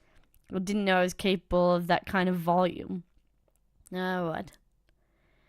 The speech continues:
Are you gonna freak out again? Uh, probably. Uh, no. Sure. It doesn't sound like it believed you. <laughs>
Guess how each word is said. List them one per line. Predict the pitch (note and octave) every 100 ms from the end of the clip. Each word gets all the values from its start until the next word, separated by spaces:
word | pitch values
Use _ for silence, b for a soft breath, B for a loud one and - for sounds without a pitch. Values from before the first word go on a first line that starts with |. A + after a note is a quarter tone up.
| _ _ -
Are | F#3
you | F#3+
gonna | G3
freak | F3+ F#3+ F#3
out | F#3+
again? | G3 A3 B3+ A3+ _ _ _
Uh, | A#3 G#3
probably. | F#3 D3+ - - F3+ _ _ _ _ _ _ -
Uh, | G3+ G3+ F#3+
no. | F#3+ G#3 A#3 G3 - - _ _ _ _ _ _ _
Sure. | - - - F3 C#3+ D#2+ - _
It | _ _ _ _ _
doesn't | - G#3+ G#3+
sound | - G3+ G#3 G#3
like | G3 G3 F#3+
it | F#3+ -
believed | F3 D#3+ D3 D3 -
you. | - G3 G3+
<laughs> | G3